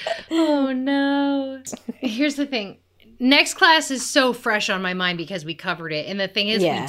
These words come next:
Speaker 1: didn't cover Next Generation yet. So
Speaker 2: Mm-hmm.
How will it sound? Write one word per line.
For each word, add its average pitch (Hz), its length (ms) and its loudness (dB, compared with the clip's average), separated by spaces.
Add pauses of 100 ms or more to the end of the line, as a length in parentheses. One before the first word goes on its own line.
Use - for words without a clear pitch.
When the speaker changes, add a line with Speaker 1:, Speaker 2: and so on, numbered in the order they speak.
Speaker 1:
didn't 226 240 -2
cover 202 360 -2
Next 220 280 0
Generation 226 560 -4
yet. 220 340 -2
So 190 480 0
Speaker 2:
Mm-hmm. 160 240 -4